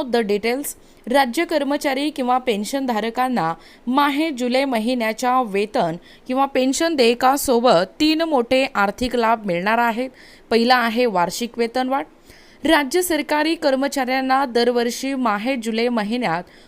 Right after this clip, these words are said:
मूळ वेतनाच्या तीन टक्के वार्षिक वेतनवाढ हे लागू करण्यात येते आणि यामुळे मूळ वेतनासह इतर देय भत्तेमध्ये देखील वाढ होणार आहे,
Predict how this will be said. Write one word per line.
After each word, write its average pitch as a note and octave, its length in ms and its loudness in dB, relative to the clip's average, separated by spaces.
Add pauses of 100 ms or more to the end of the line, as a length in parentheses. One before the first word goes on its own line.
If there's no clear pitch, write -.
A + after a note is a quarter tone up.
(140)
मूळ D#4+ 240 2
वेतनाच्या C4+ 800 0 (120)
तीन C#4+ 240 0 (100)
टक्के C4 340 -2
वार्षिक A3 540 -2
वेतनवाढ A#3+ 520 -2 (440)
हे A#3+ 120 2
लागू B3 260 2
करण्यात A#3+ 400 0 (140)
येते A3 340 -2 (340)
आणि C4 160 0
यामुळे D4+ 480 0
मूळ C#4 280 0
वेतनासह B3 1000 -2 (300)
इतर D#4 360 0
देय C4 380 2
भत्तेमध्ये B3 600 0
देखील A#3 360 2
वाढ G#3 280 6
होणार A3 320 2
आहे, A#3 300 2